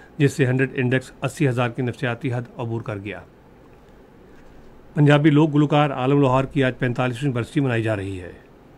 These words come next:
हंगामी सूरत हाल से निमटने के कौमी इदारे ने पाक एनडीएम में डिजास्टर अलर्ट के नाम से एक मोबाइल ऐप जारी की है, ताकि मुमकिन आफात से निमटने के लिए मौसर तैयारी की जा सके।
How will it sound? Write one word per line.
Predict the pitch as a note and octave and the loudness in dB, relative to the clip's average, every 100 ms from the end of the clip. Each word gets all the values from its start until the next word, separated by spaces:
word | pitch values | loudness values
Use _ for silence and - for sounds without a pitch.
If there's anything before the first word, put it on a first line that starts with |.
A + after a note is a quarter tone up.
| - - - - - - - - - - - | -20 -20 -20 -20 -20 -20 -20 -20 -20 -18 0
हंगामी | C#3+ C#3+ D#3 | 4 6 6
सूरत | D#3 D#3 C#3+ | 4 2 2
हाल | D3 | 2
से | D3 | 2
निमटने | C#3 C#3 C3+ C#3 | 4 4 4 2
के | B2+ | 2
कौमी | B2+ C#3 | 2 2
इदारे | B2+ B2+ C3+ | 2 0 2
ने | C#3 C#3 C#3+ - - - | 2 2 -2 -14 -20 0
पाक | C#3 C#3 C#3 D3 | 4 4 2 0
एनडीएम | C#3 C3+ C3 C3 | 0 2 2 2
में | C3+ B2+ B2 | 2 0 0
डिजास्टर | A#2+ B2 B2+ - C3 B2 | -2 0 -2 -4 -8 -2
अलर्ट | C3 C#3+ | 0 0
के | D3 | 0
नाम | B2 B2 | 0 0
से | A#2+ B2 | 0 0
एक | A#2+ | 0
मोबाइल | A#2 A2+ B2+ C3+ - | -2 -2 -2 -2 -2
ऐप | B2 B2+ | -4 -2
जारी | B2 A#2+ | -2 -2
की | A#2 C3 | -2 0
है, | B2 A2+ - - - | 0 -2 -12 -8 0
ताकि | C3+ C3 | 2 2
मुमकिन | B2+ C3+ C3+ | 2 2 2
आफात | C3 A#2+ C3 B2+ | 2 2 0 2
से | C#3 | 0
निमटने | B2 B2 B2 B2+ | 0 -2 -2 -2
के | B2 | -2
लिए | A#2+ | -2
मौसर | A#2 A2+ C3+ | -2 -4 -6
तैयारी | C3+ A#2+ A2 | -4 -4 -4
की | G#2+ A#2+ | -6 -8
जा | G#2 | -8
सके। | G#2 - G#2+ | -10 -14 -18